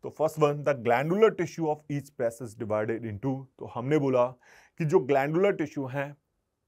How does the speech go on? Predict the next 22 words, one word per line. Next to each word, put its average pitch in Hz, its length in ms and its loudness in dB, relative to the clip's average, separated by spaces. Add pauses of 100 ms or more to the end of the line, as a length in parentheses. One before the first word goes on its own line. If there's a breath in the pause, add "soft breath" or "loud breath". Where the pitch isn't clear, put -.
(260)
मेमोरी 160 440 4
ग्लैंड 143 300 0
के - 80 0
अंदर 131 320 6 (120)
उनका 123 260 -8
नंबर 117 320 -4
कितना 107 300 -8
है 101 120 -10
बच्चों, 98 300 -12 (200)
that 92 200 -14
is 92 100 -20
the 98 60 -10
fifteen 92 460 -12 (100)
to 185 80 2 (400)
twenty। 104 320 -4 (120)
कितना 113 240 -10
हो 117 140 -8
जाना 107 280 -10
है? 117 200 -14 (140)
फिफ्टीन 107 360 -10
to 120 140 -12 (180)
ट्वेंटी। 113 360 -10